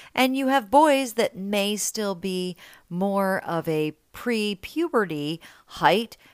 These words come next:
and boys may only be four foot tall at that point in time.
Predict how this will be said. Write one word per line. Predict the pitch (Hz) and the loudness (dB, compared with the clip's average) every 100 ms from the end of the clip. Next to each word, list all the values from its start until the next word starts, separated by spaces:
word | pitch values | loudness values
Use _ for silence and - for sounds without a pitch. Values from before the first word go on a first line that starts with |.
| - | -4
and | 185 185 175 | 0 2 0
boys | 165 180 175 151 | 0 2 0 -2
may | 170 180 | -2 0
only | 185 185 | 0 -2
be | 175 185 190 190 | -2 -4 -4 -6
four | - 240 262 | -2 0 0
foot | - 151 - _ _ | 0 -2 -2 _ _
tall | - 165 135 135 | 0 2 2 0
at | 143 | -4
that | 143 - | -6 -8
point | - 147 127 | -10 -12 -12
in | 98 | -12
time. | 156 127 64 | -8 -8 -8